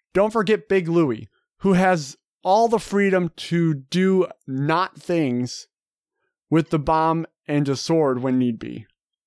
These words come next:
This team has a lot of games to go, but just,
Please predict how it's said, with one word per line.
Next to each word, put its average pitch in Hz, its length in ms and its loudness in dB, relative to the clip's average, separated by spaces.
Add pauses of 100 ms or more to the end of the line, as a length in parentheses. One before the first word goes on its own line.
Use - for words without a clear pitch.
(1600)
This 180 180 0
team 226 220 0
has 202 160 2
a 175 60 2
lot 175 220 4
of 175 100 -2
games 185 420 0
to 175 120 -4
go, 135 460 0 (140)
but 147 160 0
just, 170 320 -4